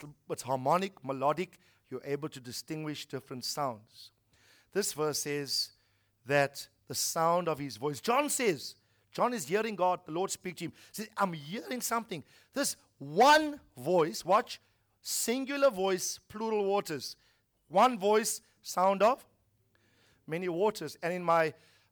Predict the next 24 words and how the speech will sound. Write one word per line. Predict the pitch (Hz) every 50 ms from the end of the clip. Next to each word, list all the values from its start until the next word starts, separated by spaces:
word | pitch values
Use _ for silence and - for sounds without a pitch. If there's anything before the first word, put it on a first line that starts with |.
| _ -
uh, | 151 151 156 151
Primacy | - - - 196 233 262 277 226 - -
of | 208 151
the | 175
Word | 156 147 156 185 226 240 240
series, | - - - 214 196 196 170 143 123 117 117 - - - - - _ _ _ _ _ _ _ _ -
I | 160
said | - - 190 190 190 -
to | - 190
you | 175 170 156 156 156
that | 135 151 147 143 139 - - - - _ _ _ _ _ _ _ _ _ _ _
it's | - 175 156 -
the | - - 165 - _ _ _ _ -
complement | - 226 247 269 277 - _ - 220 220 202 185 165 160 151 127 104 - - - - - - - - - _ _ _ _ _ _ _ _ _ _ _ _ _ _ _ _ _
of | 160 160 156 -
different | - 185 202 202 - 208 202 190
sounds | - - - 208 196 202 214 214 214 202 208
of | 202 180 139
waters | 131 143 156 185 196 196 - - 113 - - - - - - - _ _ _ _ _ _ _ _
from | - 151 151 143 135
valid, | 113 113 110 113 147 170 190 202 208 208 202 - - _ _ _ -
authentic, | 139 123 - _ - 180 190 185 190 - 190 - - -
apostolic | - 120 - 135 120 - - - 151 156 160 156
streams | - - - - - 170 196 190 165 139 117 110 113 - - - - - - - - - -